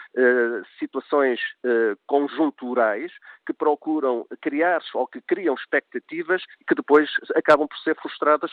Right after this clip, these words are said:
porque não trazem resultados palpáveis. E veja-se, ao longo destes quarenta e cinco anos do vinte e cinco de Abril, não é? Quais foram os sindicatos que se consolidaram, que se alargaram, alargaram a sua influência, eh, aumentaram a sua credibilidade e outros que, aparecendo como coisas novas,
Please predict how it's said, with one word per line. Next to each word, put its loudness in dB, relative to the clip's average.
porque -2
não 6
trazem 2
resultados -8
palpáveis. -8
E -8
veja-se, 4
ao 6
longo 0
destes -6
quarenta -2
e -8
cinco 0
anos 2
do -8
vinte -4
e -20
cinco 0
de 6
Abril, 4
não 6
é? 6
Quais 4
foram 0
os -10
sindicatos -2
que -14
se -16
consolidaram, -2
que -20
se -6
alargaram, 0
alargaram -2
a -8
sua -10
influência, -2
eh, 6
aumentaram 0
a -6
sua -16
credibilidade -2
e -2
outros 0
que, -4
aparecendo -4
como -4
coisas -2
novas, 2